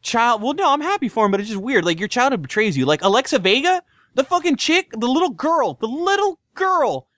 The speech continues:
from Spy Kids is, is the farthest thing from a little girl, and she's so weirdly sexually provocative, it hurts my childhood.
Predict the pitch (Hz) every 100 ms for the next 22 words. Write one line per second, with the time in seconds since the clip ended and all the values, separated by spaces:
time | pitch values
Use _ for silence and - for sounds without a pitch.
0 | _ _ _ - 285 233 - _ 349 359
1 | 311 285 247 226 185 - _ _ - 269
2 | 262 254 254 233 302 _ - 415 427 392
3 | 403 - 339 233 190 196 185 185 175 170
4 | 160 156 156 156 _ _ 196 202 - 240
5 | - 302 294 285 247 _ _ 185 180 254
6 | 339 339 320 262 - 320 302 - 294 277
7 | 254 220 233 247 240 240 233 214 - 190
8 | - - 233 240 - 214 208 - 196 175
9 | 143 123 107 104